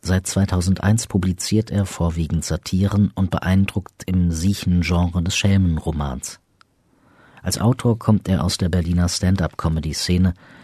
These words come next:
und der von Pointe zu Pointe schreitende Vortrag ist den locker flockigen Handlungen der ersten Bücher noch anzumerken.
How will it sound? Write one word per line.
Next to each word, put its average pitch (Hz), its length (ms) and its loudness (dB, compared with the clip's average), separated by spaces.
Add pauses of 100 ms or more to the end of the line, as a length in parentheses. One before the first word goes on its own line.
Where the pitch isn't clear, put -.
(240)
und 85 320 -2
der 87 240 0
von 82 280 -4
Pointe 104 360 -2
zu - 160 -6
Pointe 98 420 0
schreitende 90 520 -2
Vortrag 87 580 -2
ist - 300 -8
den 82 320 0
locker 92 440 -2
flockigen 87 500 -2
Handlungen 87 540 0
der 76 180 -2
ersten 90 460 -2
Bücher 90 320 -2
noch 92 160 -2
anzumerken. 82 720 -2